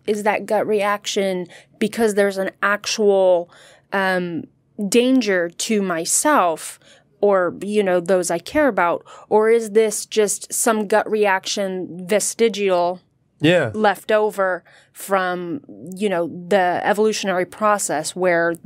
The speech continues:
Speaker 1: it was a real danger?"
Speaker 2: Yeah, those emotions are very human.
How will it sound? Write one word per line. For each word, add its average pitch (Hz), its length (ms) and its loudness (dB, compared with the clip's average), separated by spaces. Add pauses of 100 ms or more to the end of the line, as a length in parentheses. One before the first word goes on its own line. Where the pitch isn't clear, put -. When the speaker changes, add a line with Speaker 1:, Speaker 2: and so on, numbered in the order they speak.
(160)
Speaker 1:
it 202 160 -2
was 185 240 0
a 180 60 -4
real 175 220 -4
danger?" 226 480 -4 (180)
Speaker 2:
Yeah, 180 160 4
those 147 240 2
emotions 151 560 2
are 120 40 4
very 127 300 -2
human. 107 500 -6